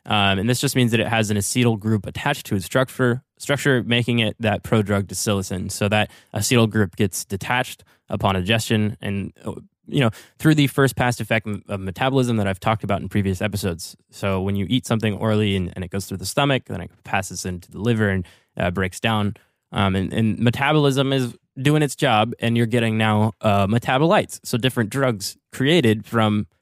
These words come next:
um, your own body using enzymes to break this one drug down into mu-, multiple drugs, right?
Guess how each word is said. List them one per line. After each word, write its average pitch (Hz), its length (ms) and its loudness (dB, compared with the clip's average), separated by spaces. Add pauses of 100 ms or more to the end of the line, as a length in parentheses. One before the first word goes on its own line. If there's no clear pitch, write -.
(320)
um, 101 380 0
your 117 160 0
own 127 140 4
body 120 300 0 (280)
using 117 280 2
enzymes 110 500 0
to 107 200 0
break 110 260 -2
this 110 160 -4
one 143 140 2
drug 120 220 2
down 107 180 2
into 101 180 -4
mu-, 104 300 -2
multiple 110 300 -4
drugs, 85 280 -10
right? 110 200 -2